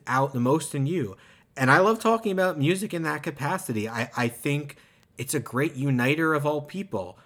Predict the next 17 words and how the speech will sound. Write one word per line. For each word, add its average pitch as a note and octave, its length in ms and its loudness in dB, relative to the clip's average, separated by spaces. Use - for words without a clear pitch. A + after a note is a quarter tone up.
So, A#2 300 2
you A2 220 0
know, F3 360 -2
go B2 200 4
check D3 300 0
out D3+ 200 2
your A#2+ 100 2
friends' B2+ 540 0
Spotify, C#3 720 2
see C#3+ 160 -2
what A2+ 240 2
kind B2+ 180 0
of G#2+ 100 -2
things A#2+ 340 0
they're A#2 260 4
listening C3 580 2
to. C3+ 560 4